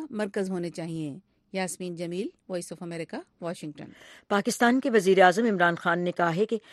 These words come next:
Speaker 2: میں نے افغان حکومت کو مشورہ دیا تھا کہ الیکشن سے پہلے نگران سیٹ اپ لے آئیں، جسے غلط انداز میں لیا گیا۔ افغانستان کو بھائیوں والا مشورہ دیا، مداخلت نہیں کی تھی۔ وزیر اعظم کے بیان کے حوالے سے مزید بتا رہے ہیں اسلام آباد سے علی رانا اپنی اس رپورٹ میں۔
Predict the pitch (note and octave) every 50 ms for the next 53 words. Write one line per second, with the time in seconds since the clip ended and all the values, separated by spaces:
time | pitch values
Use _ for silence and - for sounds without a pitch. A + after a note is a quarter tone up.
0 | - - - - G3 F#3+ G3+ G3+ F#3+ F3+ - F3+ F3 F3 E3+ F3 D3 - F3+ F#3
1 | G3+ G#3+ - - F#3+ F3 E3 - - F3 E3+ E3 D#3 D3 E3 E3 E3+ - G3 G3+
2 | G3 G3+ F#3+ F#3 D#3+ E3+ D#3+ - - G3+ F#3 - F#3+ F3+ - F3 F3 F#3 F#3+ F#3
3 | E3+ - E3 D#3+ D#3+ E3+ - - F3 D#3+ E3+ E3+ - - D3+ D3 D#3+ F3+ F#3 D#3
4 | - - F3+ D#3+ - D#3+ E3 D#3 - D#3+ D#3 D3 D3+ D3+ D3 - F3+ F#3+ F#3 F#3
5 | E3 C#3+ C3+ B2 C#3+ C#3+ C3 - - - - - - - - F#3 D3+ E3+ F3+ F3+
6 | G3 G3 - - G#3 G#3+ A3 G#3+ A#3+ A3 F#3+ F#3 F3 E3+ F3 F3 D#3+ D#3 D3+ D#3
7 | D3+ D3+ D3 - - C#3+ D3+ D#3 D3+ D3+ F#3 G3 G3+ E3+ D3+ D3 D3 C#3 - E3+
8 | D#3 D3+ - G3+ F#3+ E3 D#3+ C#3+ - D3 C3+ - - C#3 G#2 - - - - -
9 | - - F3+ F3 D#3+ G#3+ G#3 G#3+ G3+ G3+ F3+ A3 G#3+ - A3+ F#3+ E3 F3 E3 E3
10 | E3+ - E3+ E3 D#3+ D#3 D#3+ E3 F#3 F#3 - G#3+ G#3 F#3 D3 C3+ E3 D#3 B2+ D#3
11 | D3+ - D#3 D3+ D3+ E3 F3 G3 F3+ - F3+ D#3 D#3 D#3 D3+ C3 D3 C#3+ D3 -
12 | - - D#3 - - D#3 F3 E3+ D#3 C#3 C3+ C#3+ D#3+ - - D3+ - - D#3 D3
13 | - - E3+ - D3 C#3+ C3 C3 - F#2+ D#2